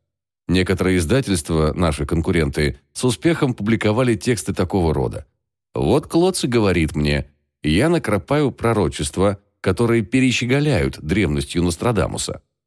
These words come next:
Патрик был автором-хамелеоном. Он умел подражать любым стилям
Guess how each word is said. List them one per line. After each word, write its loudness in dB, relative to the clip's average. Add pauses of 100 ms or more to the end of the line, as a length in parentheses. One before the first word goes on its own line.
(440)
Патрик 0
был 2
автором-хамелеоном. 0 (400)
Он 2
умел 2
подражать 0
любым 2
стилям 0